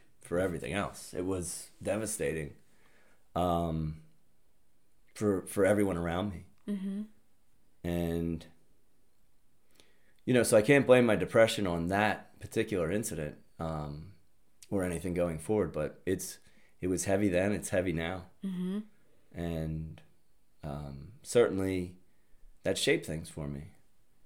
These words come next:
Speaker 1: So going forward,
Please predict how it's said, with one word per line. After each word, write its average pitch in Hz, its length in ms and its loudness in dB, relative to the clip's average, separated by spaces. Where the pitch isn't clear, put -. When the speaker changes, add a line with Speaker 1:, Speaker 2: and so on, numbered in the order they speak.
Speaker 1:
So 87 580 -4
going 131 220 8
forward, 147 600 8